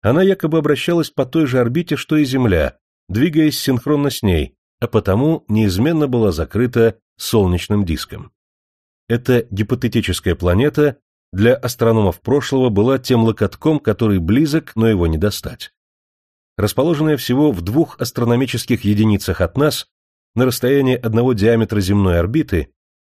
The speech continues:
она оставалась недоступна для наблюдения с Земли. С помощью наземных телескопов – легче было всматриваться в жизнь других галактик, нежели заметить эту планету, дурачащую нас.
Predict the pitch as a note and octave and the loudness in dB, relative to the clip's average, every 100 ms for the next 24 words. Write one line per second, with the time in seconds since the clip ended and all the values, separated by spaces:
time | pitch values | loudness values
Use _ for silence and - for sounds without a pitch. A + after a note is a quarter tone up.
0 | _ G2 C#3+ F#3+ - E3+ F3+ - C#3+ G#2+ | _ 0 2 0 0 0 0 0 0 0
1 | F2+ - - - D3 C#3+ - A2 B2 A#2 | -2 -2 -4 0 0 0 -2 -2 0 2
2 | A#2+ F2+ D#2 D#2+ D2 F2+ D#2+ C2+ - _ | 0 0 0 -2 -2 -2 -2 -4 -10 _
3 | _ _ _ _ _ - - A2+ G#2 - | _ _ _ _ _ -14 -2 0 0 0
4 | G2+ F#2+ G2 E2+ - D#2+ D2+ - C#3 C#3 | 0 0 0 -2 -4 -8 -8 -2 -2 -2
5 | B2+ - _ _ _ - D3+ E3+ - D3 | -6 -12 _ _ _ 0 0 0 -2 0
6 | D3 - C3 D3 C#3+ C#3 - A2+ F#2 B2+ | -2 -2 -2 0 0 -2 0 -2 0 2
7 | A#2+ A2+ B2+ G2 E2 C#2 F2 C3+ C#3 - | 2 2 0 0 -2 -2 0 0 0 -4
8 | - _ _ _ - E3+ C#3+ D3+ A#2+ A#2 | -4 _ _ _ 0 2 4 2 4 2
9 | C3+ C3+ B2 - B2 G2+ - F2 F#2 B2 | 2 -2 -6 -4 -4 -4 -2 0 2 0
10 | B2+ A2+ - G2 A2+ G#2 D#2+ - - - | 0 -2 -2 -2 2 2 0 -4 -8 -6
11 | D#2 D#2 B1+ - | -4 -4 -6 -12